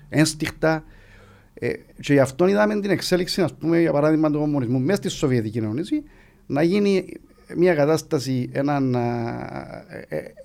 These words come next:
έναν επίκεντρο ανθρώπων που ανήκαν στο τότε μόνο κομματικό σύστημα, η οποία να,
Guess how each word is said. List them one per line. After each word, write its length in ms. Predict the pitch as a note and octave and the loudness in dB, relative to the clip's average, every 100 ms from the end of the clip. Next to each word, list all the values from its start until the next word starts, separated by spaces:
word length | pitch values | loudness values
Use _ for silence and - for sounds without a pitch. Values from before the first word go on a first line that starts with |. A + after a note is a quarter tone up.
| - - - - - - | -20 -20 -20 -20 -20 -10
έναν 320 | E3 D#3 D#3+ | 0 2 4
επίκεντρο 600 | D3 - E3+ E3 D3+ C#3+ C#3 | 2 2 0 2 2 2 0
ανθρώπων 680 | A#2+ - D3 C#3 B2+ A#2+ A2+ | 0 -2 -2 -2 -2 -6 -4
που 80 | |
ανήκαν 300 | B2 C3+ C3 | -4 -2 -2
στο 320 | B2+ C3 B2 - | -6 -8 -10 -6
τότε 300 | D#3+ - C#3 | -6 -4 -2
μόνο 500 | B2+ C3 B2 A2+ A2 | 0 0 0 -2 -6
κομματικό 520 | B2 A#2+ A#2 A2+ - | -6 -4 -4 -6 -4
σύστημα, 540 | - C3+ - - G#2 - - - - - - - - | -4 -6 -8 -8 -10 -10 -18 -20 -20 -20 -20 -20 -8
η 100 | F#3+ | -6
οποία 420 | G3+ D#4+ F4 - F#3 | 2 2 2 -2 -2
να, 220 | F#3 | 0